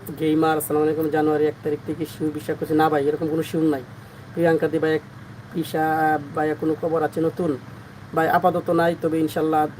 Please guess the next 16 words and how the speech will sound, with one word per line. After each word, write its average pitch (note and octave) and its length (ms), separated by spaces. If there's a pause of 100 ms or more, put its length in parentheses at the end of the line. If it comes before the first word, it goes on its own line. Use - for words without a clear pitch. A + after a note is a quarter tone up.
(200)
জানুয়ারি D#3 280
মাসে D3 200 (260)
আসবে C#3+ 240
ইনশাল্লাহ। C#3 340
হাসান D3 260 (1040)
ফিল D#3+ 300 (100)
আইমান, D3+ 340 (220)
ফি E3 140
আমানিল্লাহ, D3 580 (140)
ফি D#3+ 100
আমানিল্লাহ, D3+ 600
আহ, D3 400
আহসান D3+ 260
আলী, C#3 280 (1300)
ফাহমিদা D#3+ 400
আক্তার, D#3 340